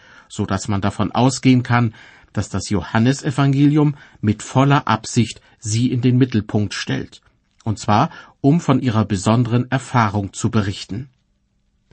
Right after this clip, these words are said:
Aus Kapitel zwanzig lese ich nun Vers eins. Dort heißt es: "Am ersten Tag der Woche kommt Maria von Magdala früh, als es noch finster war,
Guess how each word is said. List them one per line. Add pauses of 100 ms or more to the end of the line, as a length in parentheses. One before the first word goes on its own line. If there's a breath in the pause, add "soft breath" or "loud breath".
(760 soft breath)
Aus
Kapitel
zwanzig
lese
ich
nun
Vers
eins. (340)
Dort
heißt
es: (520)
"Am
ersten
Tag
der
Woche (260 loud breath)
kommt
Maria
von
Magdala
früh, (320 loud breath)
als
es
noch
finster
war,